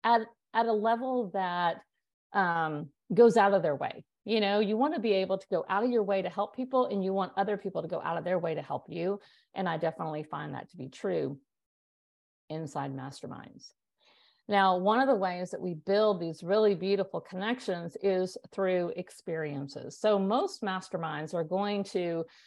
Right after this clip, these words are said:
part of, like, your enrollment fee for being inside of a mastermind, most, most of them, and, and especially the really good ones, offer these really amazing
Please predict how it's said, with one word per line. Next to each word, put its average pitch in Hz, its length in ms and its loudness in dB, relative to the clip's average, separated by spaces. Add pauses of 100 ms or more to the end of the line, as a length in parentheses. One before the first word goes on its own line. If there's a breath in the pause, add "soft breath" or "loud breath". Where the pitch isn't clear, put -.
(160 loud breath)
part 226 220 2
of, 185 140 0
like, 170 240 0
your 165 280 2
enrollment 170 680 0
fee 165 420 -4
for 175 140 -2
being 180 260 -4
inside 175 360 -2
of 156 80 -6
a 160 60 -4
mastermind, 160 640 -6 (380 soft breath)
most, 220 460 2 (240)
most 240 320 2
of 151 140 -2
them, 156 200 -4
and, 170 220 -8
and 190 120 0
especially 202 440 -2
the 165 140 -2
really 190 200 4
good 190 180 2
ones, 160 360 -8 (440 soft breath)
offer 196 560 4
these 208 240 0
really 247 280 2
amazing 196 760 -4